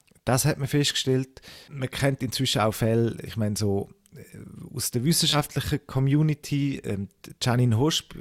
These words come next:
meine Kollegin, hat vor einem Monat bei uns einen, einen Artikel geschrieben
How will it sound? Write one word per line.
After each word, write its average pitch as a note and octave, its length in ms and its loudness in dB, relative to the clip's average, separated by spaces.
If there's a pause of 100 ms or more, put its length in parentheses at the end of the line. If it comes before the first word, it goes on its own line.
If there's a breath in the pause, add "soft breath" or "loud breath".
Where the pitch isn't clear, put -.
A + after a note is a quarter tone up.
(100)
meine C#3 220 -6
Kollegin, C3+ 540 -4
hat - 280 -6 (340 loud breath)
vor A2+ 220 0
einem A2+ 160 2
Monat D3 460 0 (520)
bei C#3 200 0
uns B2+ 180 0
einen, B2 320 -4
einen A#2 400 -6
Artikel B2 460 -6
geschrieben B2+ 440 -2